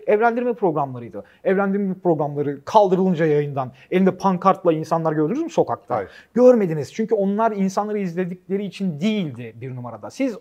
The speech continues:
Speaker 1: onları insanlara izlettiğiniz için bir numaradaydı. Çünkü yemek yaparken açıyordu arkada.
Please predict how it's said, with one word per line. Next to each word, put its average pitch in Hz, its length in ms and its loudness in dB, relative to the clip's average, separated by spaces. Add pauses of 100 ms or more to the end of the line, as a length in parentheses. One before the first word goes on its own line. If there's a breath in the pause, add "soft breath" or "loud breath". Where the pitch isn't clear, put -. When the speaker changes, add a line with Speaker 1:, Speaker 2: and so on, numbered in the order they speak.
Speaker 1:
onları 196 340 4
insanlara 180 440 0
izlettiğiniz 135 460 -4
için 120 220 -14
bir 117 120 -12
numaradaydı. 110 540 -14 (200 soft breath)
Çünkü 190 200 -8
yemek 220 280 4
yaparken 190 380 4
açıyordu 120 300 -8
arkada. 117 400 -8